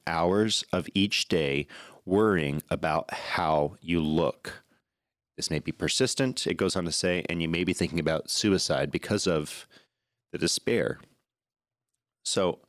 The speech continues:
I wanna go ahead and just dig in a little bit deeper before we go right to the scripture, because some of these answers can be trite, uh, if, if they're not thought out well. So in general,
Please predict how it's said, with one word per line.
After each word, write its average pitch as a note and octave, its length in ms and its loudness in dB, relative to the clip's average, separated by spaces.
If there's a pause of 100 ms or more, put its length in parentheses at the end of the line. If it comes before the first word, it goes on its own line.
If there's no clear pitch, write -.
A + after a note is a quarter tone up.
(1600)
I G#2 40 0
wanna G#2 200 2
go F#2+ 140 2
ahead F2 220 2
and E2 140 -2
just - 240 -4
dig F#2 140 2
in - 20 2
a F2+ 40 2
little E2+ 100 2
bit D#2+ 160 0
deeper E2 180 -2
before D#2 240 -2
we D#2+ 80 0
go E2+ 100 0
right D#2+ 200 2
to - 80 -6
the D#2 100 -4
scripture, - 380 -2
because - 480 -2
some - 180 0
of A2 80 4
these F#2+ 160 2
answers F2 340 -2
can - 120 -8
be D2 100 -4
trite, - 560 -2 (420)
uh, D2 300 0
if, - 240 -4 (140)
if E2+ 100 -14
they're F2+ 100 0
not D#2 240 -2
thought - 300 -4
out D2 220 -2
well. E2+ 260 -2 (720)
So F2 360 0 (580)
in G#2 160 -2
general, F2 540 0